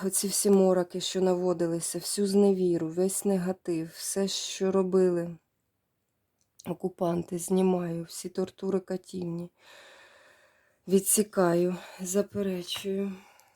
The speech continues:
І приходить сила Збройні сили України здійснюють всі мрії, деокупацію, надходження допомоги, коштів, відкрита дорога.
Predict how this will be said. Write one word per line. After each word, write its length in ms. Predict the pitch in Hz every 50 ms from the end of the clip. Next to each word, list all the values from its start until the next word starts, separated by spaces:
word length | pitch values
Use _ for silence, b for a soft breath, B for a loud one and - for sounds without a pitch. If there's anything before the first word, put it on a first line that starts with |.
| B B B B B B _ _ _ _
І 80 | 202 196
приходить 920 | - _ 196 196 190 180 - - - - 185 185 180 180 185 180 185 - 254 - _ _ _
сила 680 | - - - - - 190 180 175 180 175 180 180 180 196 - _ _ _ _
Збройні 540 | 180 175 175 175 185 190 196 190 190 185 180
сили 340 | - - - 185 180 180 180
України 680 | 175 175 - - 180 180 180 185 202 214 208 202 196
здійснюють 720 | 185 180 175 180 175 175 - - - 180 175 175 175 175
всі 220 | - - - - 175
мрії, 560 | 175 175 175 190 196 202 196 196 196 190 254 - _ _ _ _
деокупацію, 1040 | - 170 175 170 165 _ - 170 _ - 180 180 180 185 - - - 185 180 180 175
надходження 760 | 175 175 170 - - - - 185 175 175 180 180 175 175 175
допомоги, 640 | 170 170 165 - - 175 180 180 180 180 180 175 175 175 _
коштів, 500 | _ 180 185 180 - - - - 180 175 B B B B B B B B B B
відкрита 640 | 175 175 170 - - 185 175 180 180 175 - - 175
дорога. 680 | 175 175 175 175 175 185 185 185 180 180 185 180